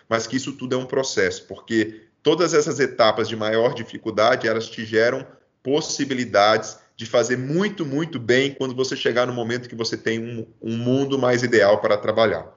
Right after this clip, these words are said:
E uma coisa que eu gosto muito de falar é que as pessoas que sempre buscam chegar em altos níveis de trabalho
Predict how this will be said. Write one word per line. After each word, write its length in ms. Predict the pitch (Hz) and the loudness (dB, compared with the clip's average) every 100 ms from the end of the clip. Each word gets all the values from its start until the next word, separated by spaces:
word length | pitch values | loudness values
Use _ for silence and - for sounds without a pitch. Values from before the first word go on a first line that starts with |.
| - - - | -20 -20 -8
E 60 | |
uma 120 | 113 127 | -2 4
coisa 220 | 139 139 | 4 4
que 60 | |
eu 60 | 135 | 0
gosto 260 | 131 135 131 | 0 -2 -2
muito 200 | 135 131 | -8 -10
de 60 | |
falar 480 | 117 110 107 131 131 | -2 2 6 6 6
é 180 | 104 - - _ _ _ | 2 -4 -20 _ _ _
que 80 | 117 | -4
as 120 | 107 | -2
pessoas 400 | 113 110 127 139 | -4 -6 -6 -8
que 140 | - | -8
sempre 340 | 127 143 147 147 | -4 -4 -2 -4
buscam 540 | 113 131 156 - 113 | -4 -4 -4 -4 -10
chegar 600 | 110 113 104 107 101 - - | -6 -2 2 4 2 -2 -14
em 340 | 101 101 98 - _ | -16 -14 -16 -18 _
altos 400 | - 123 139 113 | 4 4 4 -4
níveis 380 | 101 120 135 107 | -8 -6 -4 -4
de 100 | 101 | -6
trabalho 640 | 95 95 90 110 123 98 | -4 -2 2 4 4 2